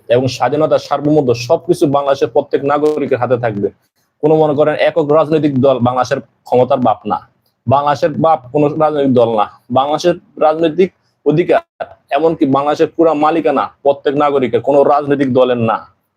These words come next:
আমরা প্রত্যেক নাগরিক বাংলাদেশের সমান অধিকার। কোনো রাজনৈতিক দল যে য-, যত বড় নেতা হোক, আমরা প্রত্যেকের অধিকার সমান, কারো কম বেশি নয়। আমরা প্রত্যেকে বাংলাদেশের রাষ্ট্রের মালিক। আপ-, রাষ্ট্রটা আপনার, রাষ্ট্রটা আমার, রাষ্ট্র আমাদের সবার। কেউ যেন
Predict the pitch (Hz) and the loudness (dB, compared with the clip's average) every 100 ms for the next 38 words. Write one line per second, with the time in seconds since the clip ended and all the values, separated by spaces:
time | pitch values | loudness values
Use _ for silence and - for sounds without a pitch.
0 | _ _ _ _ - 117 131 - 156 - | _ _ _ _ -4 -2 -2 0 -2 0
1 | 165 160 160 160 139 139 131 123 131 127 | -2 0 0 0 0 0 -2 -2 -2 0
2 | 127 123 113 110 - - _ _ _ 139 | 0 0 0 0 -2 -6 _ _ _ 2
3 | 139 147 147 156 143 139 123 135 143 143 | 4 4 2 2 2 2 2 2 2 0
4 | 135 127 156 156 143 143 139 143 135 104 | 0 0 0 0 0 0 0 0 0 -4
5 | _ _ _ - 123 120 156 156 156 160 | _ _ _ -4 -2 0 -2 0 0 2
6 | 143 135 131 - 123 107 101 - 127 143 | 2 0 -2 0 0 0 -4 -2 0 -2
7 | - 143 131 117 123 117 85 - _ _ | -2 0 0 0 0 0 -2 -8 _ _
8 | _ 117 131 139 160 - 160 160 147 143 | _ -2 0 0 -2 0 0 0 0 0
9 | 139 139 127 - 131 131 113 - _ - | 0 0 -2 0 0 2 0 -4 _ -4
10 | 123 - 127 135 151 151 143 135 113 110 | -4 -2 -2 0 0 0 0 0 0 0
11 | 110 131 127 113 104 95 107 - 135 120 | -2 0 0 0 0 0 -2 0 0 0
12 | 127 131 127 - 113 98 - _ _ _ | 0 0 0 -2 0 -2 -4 _ _ _
13 | _ _ 156 151 156 135 | _ _ 2 2 2 -2